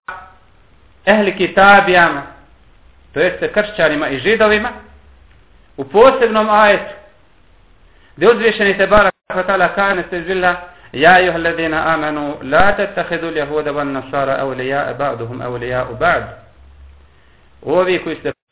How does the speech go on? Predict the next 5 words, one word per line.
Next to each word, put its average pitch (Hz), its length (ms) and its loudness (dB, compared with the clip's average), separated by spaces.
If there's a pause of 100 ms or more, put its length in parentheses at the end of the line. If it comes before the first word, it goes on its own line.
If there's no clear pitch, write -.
povjerovali, 135 540 -2 (500)
ne 127 200 -4
uzimajte 175 800 0
za 147 220 -2
svoje 156 600 0